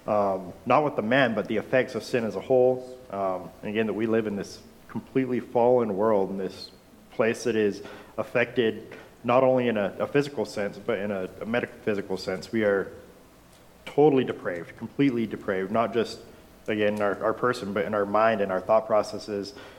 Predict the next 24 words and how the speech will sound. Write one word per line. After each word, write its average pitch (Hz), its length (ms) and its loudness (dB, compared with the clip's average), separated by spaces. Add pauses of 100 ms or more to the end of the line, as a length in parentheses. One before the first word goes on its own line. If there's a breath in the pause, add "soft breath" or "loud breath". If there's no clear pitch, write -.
(200 loud breath)
Um, 92 400 -4
we 110 120 2
are 101 220 2
a 90 120 -6
fallen, 107 580 2 (680)
fallen 110 260 2
people. 113 420 -6 (640 loud breath)
And 95 400 -4 (160)
yet 107 280 2
Jesus 104 280 -8
has 101 360 0 (140)
compassion - 720 -2 (240)
on, 92 420 -2 (360)
on 98 180 -4
this 92 200 -8
man. 90 340 -4 (720 loud breath)
And 104 80 -6
we 107 100 -2
see 117 200 -4
that 98 200 0
he 117 200 0
is 95 340 -4 (320)
so 151 320 4
holy. 85 380 -2